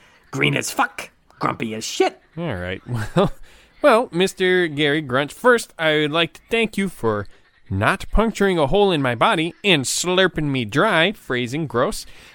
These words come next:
Speaker 2: I'd also like to thank you for being our special guest today.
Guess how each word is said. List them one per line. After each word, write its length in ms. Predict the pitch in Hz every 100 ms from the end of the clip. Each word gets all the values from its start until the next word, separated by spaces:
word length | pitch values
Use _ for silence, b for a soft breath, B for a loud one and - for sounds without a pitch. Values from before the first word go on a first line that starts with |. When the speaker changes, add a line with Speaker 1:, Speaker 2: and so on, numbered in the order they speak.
| -
Speaker 2:
I'd 160 | 165
also 280 | 254 247 180
like 240 | 170 165 -
to 80 | 131
thank 360 | - 156 160
you 120 | 202 240
for 160 | 127
being 420 | 113 135 139 180 - _
our 180 | 262 247
special 360 | - 202 202 247
guest 300 | 294 311 -
today. 300 | 107 101